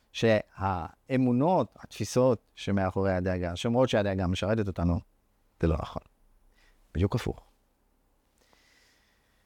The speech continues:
מכאן פשוט לקחת את זה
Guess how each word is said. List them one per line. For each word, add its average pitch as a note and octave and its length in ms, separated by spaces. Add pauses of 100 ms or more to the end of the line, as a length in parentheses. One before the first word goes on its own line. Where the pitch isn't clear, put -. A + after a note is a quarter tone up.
(1600)
מכאן D#3+ 680 (240)
פשוט D#3 420 (500)
לקחת C#3+ 840
את G2 100
זה G#2+ 420